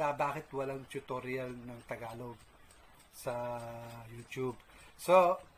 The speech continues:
ang nakikita ko lang doon, yung puro paggamit, ah, naka powerful, powerful daw, powerful yung gawa. So, wala akong nakikitang, ah, tutorial po ng Pilipino,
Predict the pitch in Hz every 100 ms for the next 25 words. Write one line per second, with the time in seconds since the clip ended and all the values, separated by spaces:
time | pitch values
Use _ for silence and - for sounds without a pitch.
0 | - 180 196 214 208 208 - 196 202 143
1 | 175 143 - 156 123 - 120 147 175 160
2 | 135 - - - - - - - 123 123
3 | 127 123 123 123 123 135 120 123 185 190
4 | 180 165 185 - 110 123 139 - 175 143
5 | 147 117 120 131 - 131 131 127 139 143
6 | 127 - - - - 165 165 165 156 156
7 | 147 139 143 - 139 139 - 135 127 -
8 | - - - 147 139 131 131 - 120 123
9 | 123 117 123 131 - 113 113